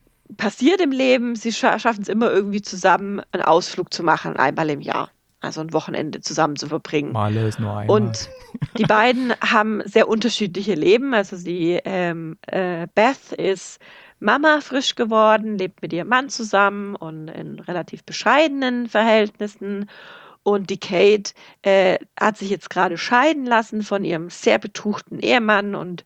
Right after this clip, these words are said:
Speaker 1: lebt auf großem Fuß und reizt die Kreditkarte aus, solange es noch geht, bevor er sie sperrt und so. Und, ähm, dieses Jahr wollen sie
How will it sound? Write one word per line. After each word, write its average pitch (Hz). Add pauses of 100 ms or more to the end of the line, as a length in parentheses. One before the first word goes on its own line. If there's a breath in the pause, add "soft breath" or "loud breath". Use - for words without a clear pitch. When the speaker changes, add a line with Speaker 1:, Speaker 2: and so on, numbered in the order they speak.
(320 loud breath)
Speaker 1:
lebt 208
auf -
großem 185
Fuß 262
und 185
reizt -
die 190
Kreditkarte 208
aus, 202
solange 196
es -
noch -
geht, 220
bevor 185
er -
sie -
sperrt 240
und 202
so. 208 (540 loud breath)
Und, 190
ähm, 180
dieses 233
Jahr 202
wollen 196
sie 185